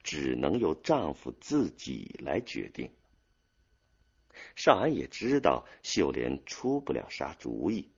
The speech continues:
他只是尊重秀莲，才征求秀莲的意见的。妻子一放话，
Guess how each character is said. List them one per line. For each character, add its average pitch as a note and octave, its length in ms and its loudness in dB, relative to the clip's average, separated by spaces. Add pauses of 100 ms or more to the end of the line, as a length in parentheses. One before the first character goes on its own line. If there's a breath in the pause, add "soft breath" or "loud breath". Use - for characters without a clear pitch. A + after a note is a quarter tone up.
(520 loud breath)
他 - 140 2
只 - 160 -8
是 - 200 -8 (120)
尊 C#3+ 340 0
重 C#3+ 260 0
秀 C#2 280 2
莲， A1+ 360 -6 (280 soft breath)
才 C#2 160 -4
征 C2+ 240 -2
求 A#1 180 -8
秀 B1+ 380 -4
莲 A#1+ 260 -8
的 - 100 -6
意 F2 400 -8
见 - 240 -14
的。 - 80 -16 (2750)
妻 F3+ 300 2
子 - 200 -2
一 A#2 220 -4
放 A2+ 280 6
话， F#2+ 500 6